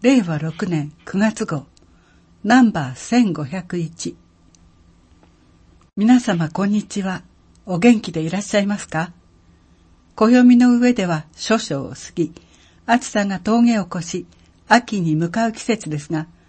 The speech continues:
まだまだ日中は三十度を超える日もあり、暑い日が続いています。真夏の疲れが出やすい時期でもあり、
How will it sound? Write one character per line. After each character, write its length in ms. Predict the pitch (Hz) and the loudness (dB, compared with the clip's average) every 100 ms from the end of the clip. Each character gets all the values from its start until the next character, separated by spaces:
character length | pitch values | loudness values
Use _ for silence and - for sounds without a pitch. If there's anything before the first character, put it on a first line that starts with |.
| _ _ _ - | _ _ _ -2
ま 140 | 226 | 0
だ 140 | 202 | 2
ま 160 | 180 208 | 0 -2
だ 140 | 185 | -2
日 220 | 170 175 170 | -4 -6 -8
中 220 | - 214 | -4 -2
は 220 | 220 220 _ _ _ _ | -2 -4 _ _ _ _
三 340 | - 220 233 | -2 2 4
十 220 | 240 254 240 | 4 2 0
度 140 | 175 | -4
を 60 | 156 | -4
超 160 | 208 | -2
え 80 | 214 | 0
る 120 | 214 | 0
日 100 | 220 | -2
も 160 | 196 180 | -4 -4
あ 140 | 165 | -4
り、 160 | 160 151 _ _ _ - | -6 -10 _ _ _ -8
暑 300 | 170 170 233 | -6 -2 -2
い 20 | |
日 160 | - 175 | -2 -8
が 120 | 147 | -8
続 240 | 151 180 | -8 -6
い 80 | 202 | -6
て 160 | - 196 | -4 -6
い 100 | 196 | -4
ま 140 | 196 | -6
す。 180 | - _ _ _ _ _ _ _ _ _ _ - - | -10 _ _ _ _ _ _ _ _ _ _ -20 -6
真 180 | 214 226 | 2 6
夏 280 | 240 247 240 | 6 4 2
の 120 | 233 | -2
疲 280 | 233 - 233 | -2 0 0
れ 140 | 233 | 0
が 160 | 185 151 | -2 -4
出 100 | 160 | -4
や 180 | 196 220 | -2 -2
す 140 | 240 | -2
い 140 | 202 | -4
時 120 | 156 196 | -4 -8
期 120 | 175 | -6
で 100 | 156 | -4
も 160 | 151 | -4
あ 100 | 160 | -4
り、 140 | 160 | -6